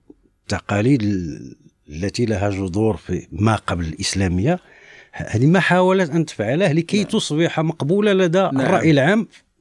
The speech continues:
Speaker 1: من جهة، ولدى الثقافة السائدة أو
Speaker 2: نعم.
Speaker 1: العالمة من جهة أخرى
Speaker 2: و-
Speaker 1: التي تبناها الدولة. عندك سبعة ديال ال-، ال-، ال-، المراحل مثلا،
Speaker 2: نعم، نعم.
Speaker 1: سبعة. البويض، الكحل،
Speaker 2: نعم.
Speaker 1: الزرق،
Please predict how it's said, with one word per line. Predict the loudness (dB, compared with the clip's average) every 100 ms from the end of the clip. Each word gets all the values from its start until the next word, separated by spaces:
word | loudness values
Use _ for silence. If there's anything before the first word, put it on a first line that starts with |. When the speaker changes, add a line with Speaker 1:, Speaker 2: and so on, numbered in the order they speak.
| _
Speaker 1:
من | 2 2
جهة، | 4 4 4 0 -4 -10 -2
ولدى | 0 2
الثقافة | 0 -2 0 0
السائدة | 0 -2 0 0 0
أو | 2 0
Speaker 2:
نعم. | 2
Speaker 1:
العالمة | 2 4 2 2
من | 0
جهة | 0 -2 -4
أخرى | -4 0
Speaker 2:
و- | 2
Speaker 1:
التي | 2 2
تبناها | 2 2 2 4 2
الدولة. | 0 -2 -2 -4 -12 _ _ _
عندك | -14 -10 -10 -10
سبعة | -10 -4 -2 0
ديال | 0 -2 -4
ال-، |
ال-، | -8 -16 -20 -18 -16 -16 -16
ال-، | -12 -14 -12
المراحل | -8 -4 -4 -4 -6 -8 -12 -14
مثلا، | -14 -10 -8 -8
Speaker 2:
نعم، | -10 -10
نعم. | -10 -8
Speaker 1:
سبعة. | -8 -10 -16 _ _ -20 _ _ _ _ _ -20 -20 -20 -20 -20 _ -16
البويض، | -12 -6 -4 -2 -2 -2 -4 -8
الكحل، | -12 -6 -6 -4 -6 -6 -6 -8 -8 -8
Speaker 2:
نعم. | -8 -10 -12
Speaker 1:
الزرق، | -12 -10 -8 -4 -4 -4 -6 -8